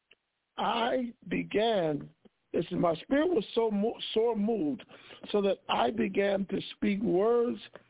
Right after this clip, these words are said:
full of fear to the Most High, and said, O Lord, who bearest rule, thou spe-, thou spake at the beginning,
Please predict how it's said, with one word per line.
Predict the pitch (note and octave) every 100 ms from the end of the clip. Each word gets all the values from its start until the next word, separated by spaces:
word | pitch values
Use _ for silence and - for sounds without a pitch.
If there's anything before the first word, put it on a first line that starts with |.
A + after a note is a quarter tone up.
| - _ _
full | A#3 G#3 F#3
of | E3 _ -
fear | D#4 D#4 G3 C#3+ C#3+ - _ - _ _ _ _ -
to | G3+
the | F#3
Most | E3+ F3 F3+ E3+
High, | G3+ E3+ C3 B2 C3 _ _
and | - E3+ D#3+ -
said, | A#3 G3+ - - _ _ _ _ _ _ _ _ -
O | -
Lord, | E3+ G3 G#3+ F#3 B2+ - _ _ _ _ _ _ _ _ _ _ _ _
who | F#3
bearest | E3 F3 G#3 G3 -
rule, | F3+ F#3 D3+ - _ _ _ _ _ _ _ _ _ _ _ -
thou | D#3+ E3+ E3+ -
spe-, | - C4 D#4+
thou | F#3+ E3 E3 -
spake | - B3+ C4+ B3+ - _ _ _ _ _ _ _ _ -
at | - F#3+
the | A3
beginning, | F3 - - G#3 F3+ C#3+ B2